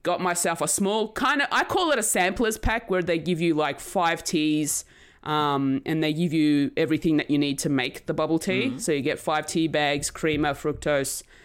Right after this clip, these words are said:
Speaker 1: tapioca pearls. Um, and I'm absolutely in love with them. I, <laughs> I made, uh, an original milk tea with pearls the first day.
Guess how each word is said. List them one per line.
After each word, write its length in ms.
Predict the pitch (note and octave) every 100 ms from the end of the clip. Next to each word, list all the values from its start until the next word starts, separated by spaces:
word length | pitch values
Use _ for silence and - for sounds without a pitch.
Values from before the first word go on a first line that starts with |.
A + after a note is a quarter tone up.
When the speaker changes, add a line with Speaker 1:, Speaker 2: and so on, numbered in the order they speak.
| - -
Speaker 1:
tapioca 500 | E3+ E3 D3+ D3 D3+
pearls. 600 | - C3+ C3 G3 - - - - - - -
Um, 720 | F3 E3+ D#3+ D#3+ D#3 D#3 C#3+ - _ _ _ _ _ _ -
and 720 | G#3 A3+ B3+ B3+ B3+ C4 B3 - _
I'm 320 | A3+ C4+ F4 D#4
absolutely 560 | - - D4 C#4+ D4
in 120 | C4+
love 160 | C4+ F4
with 180 | E4+ E4+
them. 280 | B2 A2 -
I, 420 | F3+ F#3+ F#3+ G3+ - - D#4+ - F#4+ - G4+ - -
<laughs> 220 | - -
I 120 | F3
made, 460 | G3+ G#3+ A3+ A3+ A3
uh, 40 | - F#3+ -
an 140 | F#3
original 640 | F#3 B3 C#4+ C4 A#3+ G#3+ -
milk 300 | F3+ G#3 A3+
tea 320 | - F#3 F#3
with 280 | F3 F3 F3
pearls 560 | G3 E3 E3 D#3+ E3 -
the 120 | E3
first 380 | - D3 D3+ -
day. 440 | D#3 D#3+ A3+ C#4